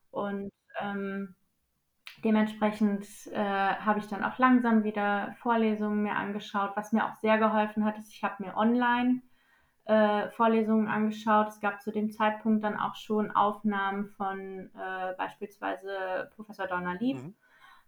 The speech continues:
Speaker 1: ähm, wo ich, äh, wo, wo ich dann sagen muss, erst mal ist Professor Donnerlieb sowieso ein sehr herzensguter Mensch, wo man sich als, äh, Ersti und auch im, im weiterführenden Studium, wenn man wieder einsteigt, eben sehr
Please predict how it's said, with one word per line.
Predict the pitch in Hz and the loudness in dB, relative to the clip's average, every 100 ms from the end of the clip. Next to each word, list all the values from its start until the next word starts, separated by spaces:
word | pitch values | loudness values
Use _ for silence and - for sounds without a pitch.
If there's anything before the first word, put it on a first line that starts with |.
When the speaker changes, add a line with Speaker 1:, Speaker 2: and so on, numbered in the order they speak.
| _ | _
Speaker 1:
ähm, | 220 220 214 214 214 214 214 214 - - _ _ - - - 202 202 - | 2 4 6 6 4 2 -4 -12 -20 -20 _ _ -20 -18 -18 -18 -18 -16
wo | 196 214 220 - | -2 2 2 2
ich, | 214 - - - | -4 -8 -14 -10
äh, | 190 202 196 190 196 185 _ _ _ - | -6 -6 -4 -4 -6 -10 _ _ _ -18
wo, | 233 - 190 208 208 - | -18 -16 -8 -4 -4 -4
wo | 196 | -6
ich | 202 - | -6 -6
dann | 202 196 | -6 0
sagen | 180 196 196 | 2 2 -2
muss, | 196 202 - | -6 -10 -4
erst | 139 - | -4 0
mal | 214 202 196 - | 2 2 -2 -6
ist | 208 - | -10 -10
Professor | 208 208 202 | -6 -6 -2
Donnerlieb | 190 190 185 202 | -2 -2 -4 -8
sowieso | - 190 190 - | -10 -10 -6 -4
ein | 185 185 | -4 -6
sehr | 190 190 190 - - _ _ | -6 -4 -4 -6 -20 _ _
herzensguter | - 214 214 214 - 214 220 202 | 4 4 4 -2 -2 -6 -2 -2
Mensch, | 202 220 214 208 | 0 -2 -2 -2
wo | |
man | 196 196 | -4 -4
sich | 190 - 185 | -8 -6 -4
als, | 190 185 - - | -4 -8 -18 -10
äh, | 185 190 185 185 _ _ - | -8 -6 -8 -10 _ _ 4
Ersti | 220 220 - 220 202 | 6 6 2 2 2
und | 202 151 | -2 -2
auch | 180 - | -2 -2
im, | 202 190 | -8 -8
im | 196 190 | -6 -2
weiterführenden | 190 202 196 190 185 | -2 -2 -6 -8 -6
Studium, | 208 202 190 | -6 -4 -4
wenn | 185 | -4
man | 185 180 | -4 -4
wieder | 185 | -2
einsteigt, | 190 208 214 202 - | -4 -4 -6 -8 -8
eben | 196 | -8
sehr | 190 190 | -4 -6